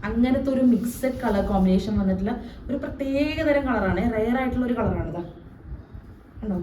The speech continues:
നല്ല രസമായിരിക്കും കേട്ടോ. ഇത് കൊടുത്ത് കഴിയുമ്പോഴത്തേക്കും നല്ലൊരു എലഗന്റ് ലുക്ക് ആയിരിക്കും. നമുക്കൊരു ഓഫീസിലൊക്കെ ഡെയിലി പോകുന്ന ആൾക്കാർക്കൊക്കെ സ്യൂട്ടബിൾ ആയിട്ടുള്ള kind of സാരിയാണ്. ഉടുക്കാനും ഭയങ്കര സി-, ഏ, സിമ്പിളാണ്. നമുക്കിങ്ങനെ കുറേ മെനക്കെടേണ്ട ഒരു ബിഗിനേഴ്സിനൊക്കെ, ഏ,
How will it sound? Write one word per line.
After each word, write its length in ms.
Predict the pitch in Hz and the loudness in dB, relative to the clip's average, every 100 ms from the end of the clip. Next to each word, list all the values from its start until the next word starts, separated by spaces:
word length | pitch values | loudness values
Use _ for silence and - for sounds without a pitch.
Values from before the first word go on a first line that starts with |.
| - | -4
നല്ല 260 | 208 220 240 262 | -4 0 0 0
രസമായിരിക്കും 480 | 254 - 233 214 214 | -2 -2 -2 -2 -2
കേട്ടോ. 140 | 208 | -2
ഇത് 80 | 202 214 | 0 2
കൊടുത്ത് 280 | 196 - 226 | 0 0 2
കഴിയുമ്പോഴത്തേക്കും 460 | 220 202 190 202 202 | 4 4 0 0 0
നല്ലൊരു 260 | 208 220 226 | -2 -2 -2
എലഗന്റ് 360 | 202 202 247 247 | -2 -2 -2 0
ലുക്ക് 160 | 196 208 | -2 -2
ആയിരിക്കും. 220 | 190 190 196 | -2 -2 -4
നമുക്കൊരു 280 | 196 220 247 - - - - 208 | -2 0 0 -4 -12 -16 -10 -8
ഓഫീസിലൊക്കെ 580 | 185 220 208 233 226 240 | -4 -4 -4 -4 -2 -2
ഡെയിലി 280 | 220 202 214 208 | 0 0 0 2
പോകുന്ന 240 | 226 214 208 | 2 2 -2
ആൾക്കാർക്കൊക്കെ 560 | 196 185 190 190 196 269 - | -4 -4 -4 -6 -4 -6 -2
സ്യൂട്ടബിൾ 360 | 214 196 190 196 | -2 -2 -2 0
ആയിട്ടുള്ള 260 | 190 190 208 | 0 -2 -4
kind 180 | 196 185 190 | -2 0 -2
of 80 | - - | -6 -8
സാരിയാണ്. 560 | 190 180 196 196 165 - - - - - 240 | -4 -4 -2 -2 -2 -2 -4 -12 -14 -6 -2
ഉടുക്കാനും 540 | - - 349 349 339 | 0 -2 0 4 6
ഭയങ്കര 260 | 294 240 254 240 | 6 4 0 -2
സി-, 140 | 247 - 190 | -4 -6 -2
ഏ, 180 | 190 180 | 0 2
സിമ്പിളാണ്. 600 | 240 226 226 - 262 202 196 | 0 0 -2 -2 -2 0 2
നമുക്കിങ്ങനെ 560 | 196 220 226 226 247 269 269 - - | 2 0 -2 -2 -2 -4 -6 -12 -10
കുറേ 180 | 240 233 254 277 | -2 0 2 2
മെനക്കെടേണ്ട 480 | 269 233 247 233 208 208 214 | 2 0 -2 -2 0 0 2
ഒരു 100 | 220 | 2
ബിഗിനേഴ്സിനൊക്കെ, 720 | 208 185 202 - 240 240 254 320 - | 2 2 0 -2 -4 -4 -2 -4 -4
ഏ, 40 | - | -6